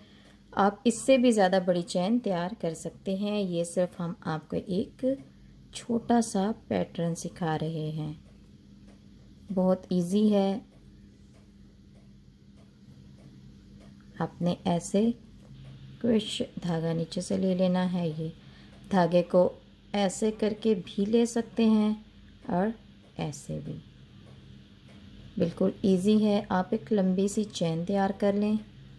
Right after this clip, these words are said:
फिर हम आके आपको बताते हैं कि कैसे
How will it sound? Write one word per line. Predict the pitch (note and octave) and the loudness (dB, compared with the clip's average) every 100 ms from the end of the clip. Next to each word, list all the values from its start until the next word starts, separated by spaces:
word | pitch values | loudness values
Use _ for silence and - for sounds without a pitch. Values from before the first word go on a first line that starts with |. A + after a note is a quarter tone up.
| - - - - - - | -20 -20 -20 -20 -20 -2
फिर | F#3 F3 | 0 2
हम | F3 - | -2 -2
आके | F3 D#3+ E3+ | -4 -2 -2
आपको | E3 - | -2 -2
बताते | E3 E3 E3+ E3 - | -4 -2 -2 0 2
हैं | G#3+ G3 F#3 | 2 2 0
कि | F3 F#3 E3+ A3 B3 - - - - - - - - - | -2 -2 0 0 -2 -8 -18 -18 -18 -20 -20 -20 -8 -2
कैसे | F3 E3+ - A#3+ | 0 0 0 0